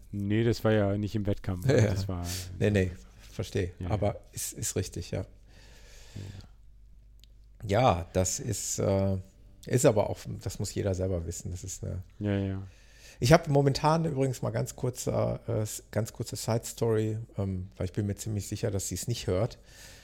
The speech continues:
Speaker 2: Aber ich habe gerade das große Vergnügen, jemanden vom Stall, ähm, bei uns, ähm, das ist so ein, so ein, so ein Pferdemädchen, sag ich mal, Mädel, die macht gerade eine Ausbildung bei der Polizei.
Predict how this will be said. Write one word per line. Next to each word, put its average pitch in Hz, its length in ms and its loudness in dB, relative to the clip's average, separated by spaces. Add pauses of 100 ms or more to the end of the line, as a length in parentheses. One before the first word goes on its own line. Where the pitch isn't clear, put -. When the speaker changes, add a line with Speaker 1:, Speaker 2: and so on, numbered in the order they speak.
(160)
Speaker 2:
Aber 107 180 4
ich 113 100 2
habe 165 120 0
gerade 135 220 2
das 120 160 -2
große 123 240 -2
Vergnügen, 117 760 -2 (120)
jemanden 110 640 -2
vom 104 220 -6
Stall, 127 840 0
ähm, 107 320 0
bei 113 140 0
uns, 110 640 -4
ähm, 104 360 -6 (760)
das - 80 -12
ist - 40 -8
so 107 60 0
ein, 98 160 -4 (180)
so - 140 -8
ein, 90 100 -6 (200)
so 101 140 -2
ein 90 180 -4 (580)
Pferdemädchen, 135 1000 6
sag 117 200 4
ich - 60 -6
mal, 113 80 4
Mädel, 117 500 4
die 107 400 -2 (100)
macht 113 240 -2
gerade - 200 -2
eine 120 80 -2
Ausbildung 139 320 -2
bei 139 60 0
der 131 100 0
Polizei. 120 640 4